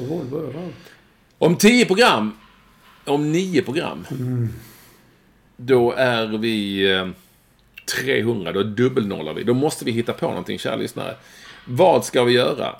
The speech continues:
Speaker 2: Har ni några tankar och idéer? Och, eh, vi behöver ju spons som alltid och som vanligt, så vi kanske har någonting på gång som gör att vi kan få ihop lite cash och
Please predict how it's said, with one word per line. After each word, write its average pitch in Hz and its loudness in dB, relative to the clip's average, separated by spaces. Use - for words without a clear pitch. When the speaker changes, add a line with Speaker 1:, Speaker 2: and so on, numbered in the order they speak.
Speaker 2:
Har 120 -8
ni 117 -4
några 110 0
tankar 120 -6
och 104 0
idéer? - -4
Och, - -8
eh, 92 0
vi 104 -2
behöver 101 -4
ju 110 -2
spons - -6
som - -8
alltid 101 -6
och - -10
som 90 -10
vanligt, 101 -6
så 90 -6
vi 359 -4
kanske 185 -4
har 156 -2
någonting 113 -4
på 107 -6
gång 85 -4
som 95 -12
gör 95 -4
att - -14
vi 92 -6
kan 92 -8
få - -4
ihop 92 0
lite 87 -6
cash 98 -8
och - -14